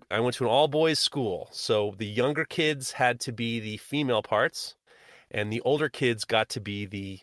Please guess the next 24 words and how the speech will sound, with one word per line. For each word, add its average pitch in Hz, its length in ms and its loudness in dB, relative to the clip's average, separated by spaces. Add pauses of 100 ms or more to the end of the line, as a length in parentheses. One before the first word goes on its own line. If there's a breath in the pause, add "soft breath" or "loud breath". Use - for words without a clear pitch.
(140)
male 95 240 -8
parts. - 320 -12
So 92 160 -4
I 95 140 -6
was 92 180 -8
lucky 104 320 -8
enough 101 300 -6
that 90 180 -8
I 90 160 -10
slipped - 420 -4
in 127 220 0
right 123 260 2
when 123 160 -2
I 117 200 -2
was 107 220 -6
old 104 220 -4
enough 98 260 -8
to 98 120 -14
be 95 160 -10
one 92 180 -10
of 85 100 -16
the, 90 220 -16 (640 loud breath)
I 104 60 -4
wasn't 113 480 -2